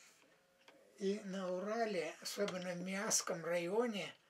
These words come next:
обнаружены самые большие в России самородки золота. Вот, например, самородок Змея или самородок Коралл.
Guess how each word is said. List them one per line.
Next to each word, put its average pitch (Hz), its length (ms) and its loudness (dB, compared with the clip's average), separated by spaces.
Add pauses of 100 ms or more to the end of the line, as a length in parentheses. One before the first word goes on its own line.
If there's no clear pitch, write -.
(1400)
обнаружены 180 840 2
самые 202 600 2
большие 175 920 4
в 156 140 -8
России 214 580 2
самородки 190 800 4
золота. 170 720 2 (840)
Вот, 180 300 -4
например, 190 600 -2
самородок 180 1400 2 (380)
Змея 180 800 0 (640)
или 202 320 2
самородок 185 960 0 (500)
Коралл. 165 600 0